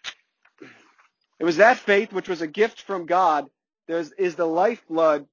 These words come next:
of Daniel's life. But it's the way this faith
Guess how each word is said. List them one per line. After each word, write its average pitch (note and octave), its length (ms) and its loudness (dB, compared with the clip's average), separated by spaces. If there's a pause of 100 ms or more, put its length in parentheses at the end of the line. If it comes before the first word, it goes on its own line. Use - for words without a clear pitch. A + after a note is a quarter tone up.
(140)
of D3 160 -10
Daniel's F3 380 -4
life. D3+ 320 0 (1120)
But F#3 100 0
it's G#3+ 120 0
the G3 100 0
way B3 240 4
this A3+ 180 -6
faith A3 380 -4